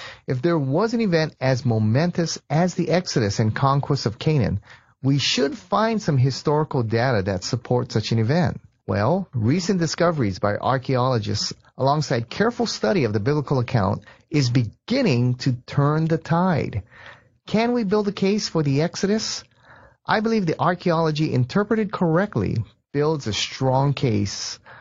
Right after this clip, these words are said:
for the Exodus. So as we embark on this journey, we must first use the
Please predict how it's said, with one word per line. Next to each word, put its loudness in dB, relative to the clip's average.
for -2
the 0
Exodus. -4
So 0
as -2
we 2
embark 0
on 2
this 0
journey, 0
we 0
must 0
first -2
use 0
the 0